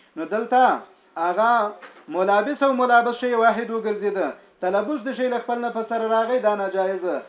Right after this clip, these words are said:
نو دې وجه نه بیا یوه ترجمه صحیح او دویمه غلطه ده.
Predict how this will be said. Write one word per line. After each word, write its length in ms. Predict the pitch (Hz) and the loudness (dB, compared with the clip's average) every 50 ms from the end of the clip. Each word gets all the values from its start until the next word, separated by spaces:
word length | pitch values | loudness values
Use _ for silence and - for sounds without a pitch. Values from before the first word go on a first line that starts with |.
| - _ _ - | -16 _ _ -12
نو 100 | 147 156 | -10 -8
دې 160 | 170 - 220 240 240 240 | -4 -4 -2 -2 0 -2
وجه 180 | 240 220 240 | -2 -2 -2
نه 160 | 233 262 254 208 143 - - - - - - 135 | -2 0 0 0 0 -4 -8 -16 -20 -16 -8 -4
بیا 120 | 160 175 185 | -2 0 0
یوه 160 | 202 226 269 277 | 2 4 4 4
ترجمه 420 | 277 269 262 247 220 247 240 240 220 - | 4 2 0 0 0 -2 -4 -4 -6 -6
صحیح 260 | 247 247 262 262 - 214 | -6 -4 -4 -2 0 2
او 180 | 226 226 220 | 2 2 0
دویمه 360 | 214 190 202 208 208 196 170 | 0 0 0 0 0 -2 -2
غلطه 340 | 156 143 139 135 127 131 131 | -4 -4 -6 -6 -8 -10 -12
ده. 160 | 117 120 117 | -14 -14 -14